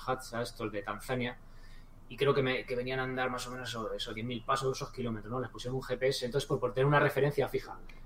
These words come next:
Pero darnos cuenta, no hace falta irnos a, a los de Tanzania, a esta gente. Nuestros abuelos mismamente, cuando no había coches, que si iban a, o iban al campo, o iban la-, las, las mujeres iban al río a, a lavar, ¿no? O sea, estaban todo el rato de acá para allá.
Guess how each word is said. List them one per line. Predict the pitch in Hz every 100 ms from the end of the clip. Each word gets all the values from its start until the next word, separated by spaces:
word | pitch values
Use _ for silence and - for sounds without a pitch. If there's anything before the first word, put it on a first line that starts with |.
| -
Pero | - 117
darnos | 139 160 156
cuenta, | 170 170 165 156 -
no | 135
hace | 147
falta | 151 - -
irnos | 131 123 -
a, | 110 104 101 98 98 104
a |
los | 104 101
de | 104
Tanzania, | 95 95 117 110 101
a |
esta | 104 101
gente. | - 120 107 - - - - -
Nuestros | 120 127 -
abuelos | 123 147 151
mismamente, | 143 135 147 135
cuando | 123 120
no | 127
había | 143 131
coches, | 196 - 156
que | -
si | - 135
iban | 143 139
a, | 139 135 131 131 127 123 -
o | 123 120
iban | 135 127
al | 127
campo, | 147 156 135
o | 139 135
iban | 139 139 131 - 135
la-, | 123 127
las, | 135 123 120 117 117 -
las | 127
mujeres | 123 123 135 131 -
iban | 131 123
al | 117
río | 123 143 131 123
a, | 117 117 117 120
a |
lavar, | 120 139 147
¿no? | 143 151
O |
sea, | - 135 -
estaban | - 139 143
todo | 143
el |
rato | 147 143
de | 127
acá | 117
para | 123 120
allá. | 120 -